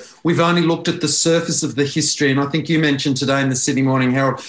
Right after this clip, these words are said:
we haven't had a Gold Rush series since Rush in the nineteen seventies. And I'm, I'm sure there would have been some Chinese extras way off in the background, but they wouldn't have had any dialogue. And, and I love it that we're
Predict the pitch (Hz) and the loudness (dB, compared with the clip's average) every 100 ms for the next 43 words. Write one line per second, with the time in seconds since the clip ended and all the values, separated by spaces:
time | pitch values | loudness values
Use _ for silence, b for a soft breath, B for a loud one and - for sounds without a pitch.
0 | B 170 160 160 147 131 143 165 139 135 | B 0 2 2 0 2 2 2 0 0
1 | 135 - 147 135 135 131 - 143 139 113 | -2 -2 0 0 0 -2 -2 -2 -2 -2
2 | 123 156 180 - - - - B B - | 2 2 0 -4 -4 -8 -12 B B -4
3 | 147 147 143 143 143 143 143 139 - 151 | -2 0 0 2 2 0 0 0 0 0
4 | 156 151 117 117 143 147 139 B B 180 | 0 -2 -2 -2 0 0 -2 B B 0
5 | 175 214 208 208 180 185 180 - 175 170 | 2 4 4 2 0 0 0 0 0 0
6 | 156 B B B - 170 156 - 175 175 | -2 B B B -2 0 0 2 2 2
7 | 165 165 151 170 170 - 165 135 151 165 | 2 2 0 0 -2 -2 -2 0 2 2
8 | 165 156 156 156 151 160 156 - 151 143 | 2 0 -2 -4 -2 -2 -2 -2 -2 0
9 | 147 165 160 180 170 151 170 160 156 143 | 0 0 0 0 0 0 0 2 2 0
10 | 127 135 135 139 127 123 139 139 156 160 | 0 2 4 4 2 0 -2 -2 0 2
11 | 160 165 170 - - 165 143 147 143 139 | 2 4 2 2 -2 -2 -2 0 0 -2